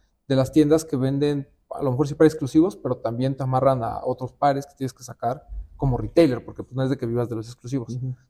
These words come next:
Speaker 1: ¿no? Ahorita que hay tanto stock en las tiendas y que hay muy poquitos drops que realmente pueden tener un balón de reventa,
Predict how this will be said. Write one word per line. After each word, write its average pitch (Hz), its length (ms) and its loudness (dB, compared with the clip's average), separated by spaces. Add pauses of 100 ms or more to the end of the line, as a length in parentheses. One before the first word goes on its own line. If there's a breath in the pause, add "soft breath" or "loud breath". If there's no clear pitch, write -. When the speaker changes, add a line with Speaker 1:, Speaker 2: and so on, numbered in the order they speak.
Speaker 1:
¿no? - 260 -6 (480)
Ahorita 180 340 8
que 160 520 4
hay 160 120 4
tanto 175 260 -2
stock 170 340 -4
en 175 60 -2
las 139 140 -2
tiendas 143 520 0
y 143 100 -4
que 151 120 -6
hay 156 60 2
muy 165 220 0
poquitos 196 480 -6
drops 160 260 0
que - 120 -14
realmente 143 400 -2
pueden 151 240 -2
tener 139 120 -4
un 143 80 -2
balón 139 180 0
de 135 80 -4
reventa, 127 460 -2